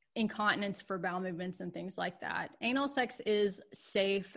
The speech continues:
and completely fine physically if both partners are interested in that.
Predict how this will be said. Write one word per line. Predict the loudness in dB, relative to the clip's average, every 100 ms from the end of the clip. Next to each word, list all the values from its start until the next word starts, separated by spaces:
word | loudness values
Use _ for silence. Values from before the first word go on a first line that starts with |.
| -8
and | -4 -2 -2 -6 -8
completely | -10 -6 -4 -4 -2 0 0 -2 -12 -20 _
fine | -20 4 8 8 6 4 0 -4
physically | -10 4 6 8 4 2 2 4 2 0 -12 _
if | -2 -2 0
both | 0 0 -4
partners | -6 -4 -8 -8
are | -10 -12
interested | -14 -14 -14 -14
in | -16 -12
that. | -12 -12